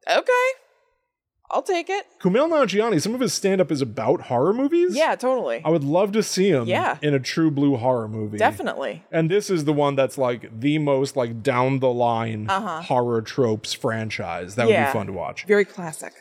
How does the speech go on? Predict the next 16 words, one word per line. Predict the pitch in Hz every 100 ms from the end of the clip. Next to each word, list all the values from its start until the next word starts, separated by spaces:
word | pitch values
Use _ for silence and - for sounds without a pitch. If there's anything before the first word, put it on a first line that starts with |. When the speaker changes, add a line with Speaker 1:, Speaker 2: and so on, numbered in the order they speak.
| _ -
Speaker 2:
And | 160 165
then | 175 147
Jason | 175 180 185 156
Blum | 160 160
at | 123
some | 165 160
point | 151 156 131
suggested | - 131 117 131 - 139
that | 127 117
there | 120
could | - - 180 165
be | 160
a |
crossover | 131 - 147 143 151 135 127 123
with | 123 - 127 -
Sinister. | - - 147 139 - 110 78 -